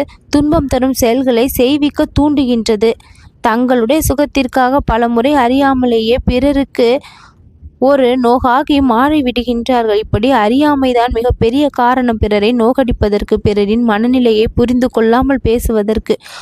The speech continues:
சொல்லால் ஏற்படுத்தக்கூடிய அந்த காயத்தை அறியாமல் கூறுவதற்கு அவர்கள் அறியாமைதான் காரணமாக இருக்கின்றது. சூழ்நிலையை கவனிக்காமல் நடந்து கொள்கின்றார்கள்.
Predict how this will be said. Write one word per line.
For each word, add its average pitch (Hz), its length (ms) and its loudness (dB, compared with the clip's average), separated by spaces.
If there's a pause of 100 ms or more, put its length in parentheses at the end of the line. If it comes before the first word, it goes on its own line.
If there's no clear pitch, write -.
(100)
சொல்லால் 269 560 2
ஏற்படுத்தக்கூடிய 247 840 0
அந்த 226 280 0
காயத்தை 240 600 0
அறியாமல் 240 560 0
கூறுவதற்கு 247 680 0
அவர்கள் 208 320 0
அறியாமைதான் 247 760 0
காரணமாக 233 640 -2
இருக்கின்றது. 220 600 -4 (580)
சூழ்நிலையை 285 640 2
கவனிக்காமல் 262 760 0
நடந்து 262 320 0
கொள்கின்றார்கள். 226 840 0